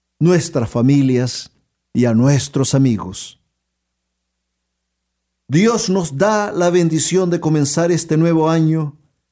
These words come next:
y reflexionar en el año que ha terminado, para que podamos de corazón, hermanos,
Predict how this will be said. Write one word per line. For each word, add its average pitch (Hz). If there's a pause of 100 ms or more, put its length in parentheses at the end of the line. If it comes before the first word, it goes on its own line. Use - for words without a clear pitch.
y 175
reflexionar 165
en 165
el 151
año 165
que 151
ha 196
terminado, 123 (1000)
para 131
que 156
podamos 185
de 170
corazón, 175
hermanos, 160